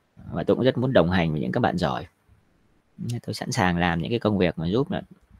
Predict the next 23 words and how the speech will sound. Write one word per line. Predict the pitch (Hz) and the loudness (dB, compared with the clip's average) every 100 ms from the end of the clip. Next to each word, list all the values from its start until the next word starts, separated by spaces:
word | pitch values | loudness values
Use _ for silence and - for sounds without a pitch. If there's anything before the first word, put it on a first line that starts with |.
| _ - - - _ - | _ -20 -20 -20 _ -2
giúp | - | 6
đỡ | - 120 | 6 6
cho | |
các | 104 107 | 4 2
bạn | 82 87 | 0 0
được | 85 - | -2 0
một | |
điều | 85 82 | 2 2
gì, | 82 78 | 0 0
ngay | 92 95 | 0 2
kể | 80 | 2
cả | 80 | 0
vấn | 101 | 0
đề | 90 | 0
tinh | 95 90 | 0 -2
thần. | 80 - - _ _ _ _ _ _ - | -2 -6 -20 _ _ _ _ _ _ -2
Ví | 180 | 2
dụ | 113 | 4
ngày | 117 | 2
tôi, | 107 113 | 2 2
tôi | 135 | 6
làm | 127 113 107 | 8 6 6
cái | 131 | 2